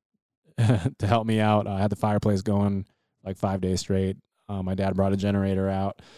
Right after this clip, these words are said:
had some electric heaters pointed at some strategic and priority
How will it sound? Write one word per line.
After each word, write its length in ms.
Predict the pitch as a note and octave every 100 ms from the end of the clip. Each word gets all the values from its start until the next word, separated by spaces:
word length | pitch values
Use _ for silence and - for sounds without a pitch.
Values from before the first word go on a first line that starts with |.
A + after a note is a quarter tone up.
| - - _
had 140 | - C#3+
some 120 | B2+
electric 300 | A#2+ A#2 A2+
heaters 560 | - B2 B2 A#2 - - _
pointed 320 | - B2 A#2
at 160 | G#2+ G#2+
some 200 | - G#2+
strategic 640 | - A2 - A#2 G#2+ G#2
and 160 | G#2+ G#2
priority 560 | A2+ A2 G#2+ G#2 F#2+